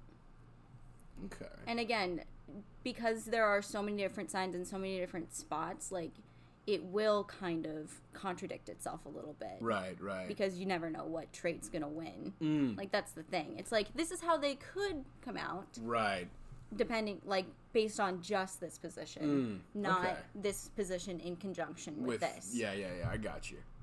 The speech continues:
Speaker 2: And I'm sure you, there's a lot of description we're skipping. Maybe there's more to it.
Speaker 1: Right.
Speaker 2: But we're doing, like, the bare bones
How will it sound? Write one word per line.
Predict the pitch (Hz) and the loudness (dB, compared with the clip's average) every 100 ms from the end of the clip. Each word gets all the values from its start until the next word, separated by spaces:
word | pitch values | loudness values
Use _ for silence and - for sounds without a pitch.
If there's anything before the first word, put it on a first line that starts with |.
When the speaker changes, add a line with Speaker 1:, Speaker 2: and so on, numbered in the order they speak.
| - - - - - - - - - 302 - | -12 -12 -14 -18 -18 -18 -18 -18 -14 -10 -2
Speaker 2:
And | 240 | 2
I'm | 247 240 | 4 2
sure | 262 240 226 214 | 2 2 4 2
you, | 220 233 - | 0 -2 4
there's | 226 | 4
a | 220 | 8
lot | 220 208 | 10 10
of | 214 | 6
description | 208 - 190 214 | 2 2 0 0
we're | 214 | -4
skipping. | 214 247 247 269 285 | -2 -2 -2 0 0
Maybe | 202 202 226 240 | 0 0 0 -2
there's | 226 220 202 | 0 0 0
more | 202 196 185 | 0 0 0
to | - 180 196 | -2 -2 0
it. | 247 269 - | 0 -2 -4
Speaker 1:
Right. | 107 113 202 - | 4 6 6 4
Speaker 2:
But | 196 | 4
we're | 196 208 | 6 6
doing, | 214 196 | 6 2
like, | 180 180 | -2 -2
the | 175 | -2
bare | 165 - | -2 -6
bones | 190 98 196 - - | -10 -10 -8 -8 -10